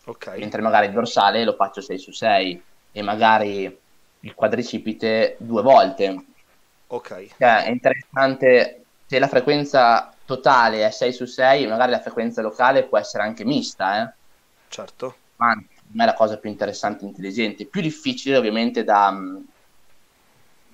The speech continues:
Speaker 2: da tracciare, però è quella più intelligente, secondo me.
Speaker 1: Ok. Allora, ti faccio questa domanda perché secondo me adesso la gente <laughs> inizia a stare nel panico, nel senso che siamo partiti dal parlare, eh, me-, cioè comunque ha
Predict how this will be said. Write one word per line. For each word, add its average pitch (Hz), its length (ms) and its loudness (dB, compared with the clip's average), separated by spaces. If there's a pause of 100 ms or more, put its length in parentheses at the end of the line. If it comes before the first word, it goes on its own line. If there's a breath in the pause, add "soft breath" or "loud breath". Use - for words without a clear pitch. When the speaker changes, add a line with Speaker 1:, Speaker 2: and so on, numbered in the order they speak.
(120)
Speaker 2:
da 104 160 -4
tracciare, 107 880 0 (120)
però 104 500 6
è 92 120 0
quella 95 180 -4
più 98 100 -12
intelligente, 92 500 -10
secondo 90 260 -16
me. 87 120 -20
Speaker 1:
Ok. 107 380 -16 (480 loud breath)
Allora, 147 340 2 (380)
ti - 120 -16
faccio 208 240 2
questa 175 200 -2
domanda 139 400 -4
perché 123 280 -8
secondo 143 300 -6
me 170 100 -2
adesso 147 280 -4
la 120 60 -6
gente - 280 -12
<laughs> - 20 -12
inizia 127 220 -10
a - 40 -8
stare - 440 -12 (500 loud breath)
nel 135 180 -8
panico, 117 540 -8 (420 loud breath)
nel 160 140 -6
senso 156 240 0
che 151 100 -2
siamo 180 220 0
partiti 175 300 -2
dal 156 160 6
parlare, 143 540 2
eh, 131 100 -6
me-, 151 300 -6
cioè 131 260 0
comunque 147 420 -2
ha 117 320 0